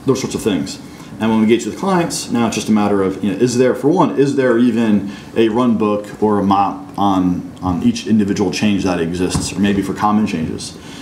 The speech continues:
And then when we'll talk to senior architects in the organization, it exists, but,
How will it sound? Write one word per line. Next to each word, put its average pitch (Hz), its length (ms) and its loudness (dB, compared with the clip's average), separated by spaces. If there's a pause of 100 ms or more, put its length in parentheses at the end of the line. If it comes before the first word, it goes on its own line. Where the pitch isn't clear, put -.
(260)
And 101 160 2
then 104 80 4 (100)
when 104 80 4
we'll 101 100 0
talk 113 160 0
to 104 80 -2
senior 170 340 4
architects - 680 -4
in 107 120 4
the 101 220 0
organization, 104 840 2 (260)
it 180 120 6
exists, 185 580 0
but, 131 380 -2